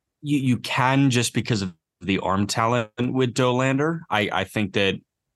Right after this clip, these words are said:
each pitch in a vacuum can look like they're M L B ready for Dollander.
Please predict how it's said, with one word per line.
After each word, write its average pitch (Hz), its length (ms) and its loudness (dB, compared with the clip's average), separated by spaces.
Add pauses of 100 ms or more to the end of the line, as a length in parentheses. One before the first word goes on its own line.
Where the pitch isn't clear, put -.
(280)
each 175 280 -2
pitch 123 280 -2
in 113 80 2
a 95 80 0
vacuum 131 680 -2 (400)
can 123 240 0
look 110 280 0
like 110 260 0
they're 104 220 -2
M 104 160 0
L 104 100 0
B 98 140 -2
ready 95 440 -2
for 147 180 -2
Dollander. 139 640 -2